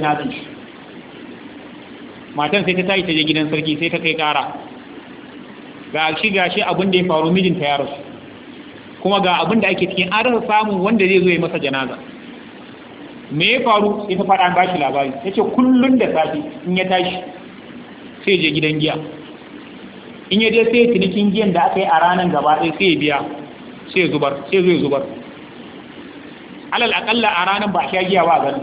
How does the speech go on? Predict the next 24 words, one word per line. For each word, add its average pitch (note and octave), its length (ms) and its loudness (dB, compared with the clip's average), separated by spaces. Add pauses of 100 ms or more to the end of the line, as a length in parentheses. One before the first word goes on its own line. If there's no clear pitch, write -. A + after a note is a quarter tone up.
(140)
giyan G#3 180 4
ya E3+ 160 2
ƙare. E3+ 220 2 (1700)
Sai A#3+ 180 4
je A#3 140 6
gidan A#3 320 4
karuwa, G3+ 400 6
duk - 240 4
karuwan A#3 480 4
sai A#3 160 2
biya G#3+ 220 4
ta G#3+ 100 0
abin F#3 320 4
cinikin A3+ 320 2
da F#3+ 80 2
take G#3 240 2
a D#3+ 240 0
rana, E3 420 -2
sai G#3 120 0
a E3+ 40 0
kulle F#3 220 0
gidan. D#3 240 -2 (2500)
So A3+ 160 4
da A3 80 2